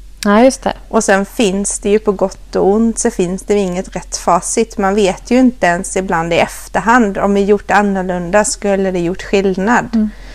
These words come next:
Speaker 2: Så jag tänker man får göra sitt bästa.
Speaker 1: Mm.
Speaker 2: Och sen att jag hamnar på socialtjänsten, det,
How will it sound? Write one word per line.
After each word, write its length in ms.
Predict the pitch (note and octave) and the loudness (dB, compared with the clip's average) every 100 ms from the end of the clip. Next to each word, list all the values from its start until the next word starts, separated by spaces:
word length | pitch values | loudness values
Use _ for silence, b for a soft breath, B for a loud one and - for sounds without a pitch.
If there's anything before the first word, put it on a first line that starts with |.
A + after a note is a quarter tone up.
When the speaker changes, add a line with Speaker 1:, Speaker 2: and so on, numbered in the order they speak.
| B B B | B B B
Speaker 2:
Så 120 | - G#3 | 0 2
jag 140 | G3+ | 4
tänker 300 | A#3 G3+ G3+ | 2 -2 -2
man 180 | F#3+ F#3 | -4 -4
får 180 | - G#3+ | 0 2
göra 220 | F#3+ E3+ | 2 0
sitt 280 | - F3+ - | -4 -6 -2
bästa. 540 | F#3+ - - - A3 - | -2 -2 -6 -2 -2 -2
Speaker 1:
Mm. 200 | G#3 G#3 G#3+ - - | -2 -2 -4 -8 -2
Speaker 2:
Och 120 | G#3 | 0
sen 300 | - E3 F#3 | 2 2 2
att 140 | A3+ | 2
jag 80 | C4 | 4
hamnar 200 | B3+ A#3+ | 6 4
på 80 | A#3+ | 2
socialtjänsten, 880 | - A3 A3 G3+ G3 E3+ F#3+ G3 G3 | -2 0 2 2 0 -6 -6 -4 2
det, 460 | A3 G#3+ G3 E3+ | 4 4 2 -4